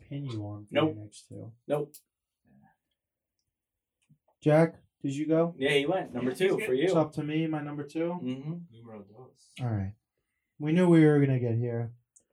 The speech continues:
Speaker 1: From nineteen ninety-two to nineteen ninety-five, if you are a real, true comic book fan of Batman,
Speaker 2: Very comic book-esque. We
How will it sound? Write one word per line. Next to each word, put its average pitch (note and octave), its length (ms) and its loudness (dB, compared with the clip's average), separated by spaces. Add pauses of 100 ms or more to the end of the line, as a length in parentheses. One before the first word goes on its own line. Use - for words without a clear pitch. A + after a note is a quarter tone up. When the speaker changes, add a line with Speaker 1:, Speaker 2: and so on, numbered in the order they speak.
(480)
Speaker 1:
From C3+ 140 -6
nineteen D3+ 360 0
ninety-two D3 400 0
to C#3 80 0
nineteen C3+ 360 -4
ninety-five, B2 720 -4 (1200)
if D3+ 320 -4
you D#3 360 -2
are C3+ 480 0
a C3+ 140 -6
real, C3+ 420 -2
true C3 400 -2 (100)
comic B2+ 420 -4
book A#2+ 240 -6 (100)
fan A#2 480 -8 (100)
of G#2+ 220 -12
Batman, A#2 720 -4
Speaker 2:
Very C#3 240 -4
comic A#2 400 -12
book-esque. - 440 -16
We - 60 -20